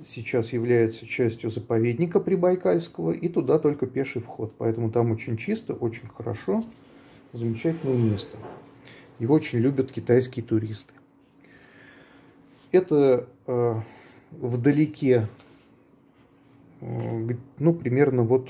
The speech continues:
если по береговой линии смотреть, то где-то вот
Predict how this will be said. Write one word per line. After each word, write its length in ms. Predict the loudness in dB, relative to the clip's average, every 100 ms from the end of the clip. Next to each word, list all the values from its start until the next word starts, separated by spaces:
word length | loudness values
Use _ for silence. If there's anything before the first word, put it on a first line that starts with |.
| -18 _ _ -10
если 300 | -8 -8 -10
по 460 | -8 0 0 0 -4 -16
береговой 540 | -4 -2 4 4 4
линии 280 | 2 2 -2
смотреть, 540 | -4 -6 -6 -4 -6 -6
то 80 |
где-то 280 | -8 -4 -6 -6
вот 180 | -12